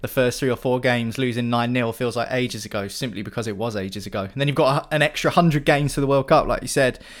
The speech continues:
I think as well, because I support an E F L club, that season is over now, and there's another two, three weeks to go of the Premier League. So it, it does feel like in my head that the season is basically over.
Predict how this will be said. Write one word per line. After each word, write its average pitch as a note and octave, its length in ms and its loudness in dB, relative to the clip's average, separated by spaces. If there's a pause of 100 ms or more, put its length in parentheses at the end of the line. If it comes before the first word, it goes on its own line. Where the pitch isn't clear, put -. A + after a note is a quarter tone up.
(300)
I - 80 0
think A#3 220 4
as F#3 120 4
well, G#3 220 8
because F#3 320 2
I G3 60 6
support E3+ 400 2
an D3 80 2
E D3 80 2
F C3+ 100 -2
L D#3+ 220 4
club, G2 320 -2 (540)
that F3 200 6
season D3 320 0
is C3 120 0
over D#3 280 6
now, G#2+ 380 -4
and C3+ 120 -2
there's C3+ 120 0
another C#3+ 240 0
two, C#3+ 320 0
three C#3 160 0
weeks C3 240 -4
to C3+ 80 -4
go C3+ 120 4
of B2+ 40 2
the B2 80 -2
Premier C#3+ 300 2
League. D#3+ 220 -2
So - 160 2
it, - 280 -4
it E3+ 180 -4
does F3+ 240 6
feel F3+ 160 4
like D#3 220 4
in E3 100 2
my D3+ 160 4
head D3 320 4
that F#2 100 -10
the - 60 -8
season C3+ 400 -2
is B2 120 -4
basically C3+ 480 0
over. B2 360 0